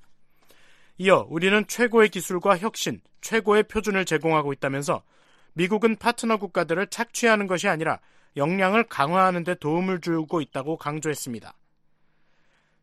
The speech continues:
제이크 설리번 백악관 국가안보보좌관은 미국이 이번 정상회의에 자원들을 테이블로 가져오고 있다면서 아프리카에 대한 지원과 투자 의사를 밝혔습니다. 설리번 보좌관은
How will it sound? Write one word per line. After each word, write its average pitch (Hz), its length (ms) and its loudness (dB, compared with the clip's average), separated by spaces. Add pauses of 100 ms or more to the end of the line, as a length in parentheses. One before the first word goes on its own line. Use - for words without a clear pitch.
(140)
제이크 185 320 0
설리번 180 460 2
백악관 185 520 2
국가안보보좌관은 165 1080 2 (240)
미국이 180 460 -4
이번 180 280 2
정상회의에 165 840 -2
자원들을 165 640 -2
테이블로 190 540 -2
가져오고 156 480 0
있다면서 139 520 -4 (400)
아프리카에 190 500 2
대한 156 280 2
지원과 165 720 0
투자 196 300 -2
의사를 139 520 -2
밝혔습니다. 123 680 -8 (720)
설리번 220 420 4
보좌관은 190 540 4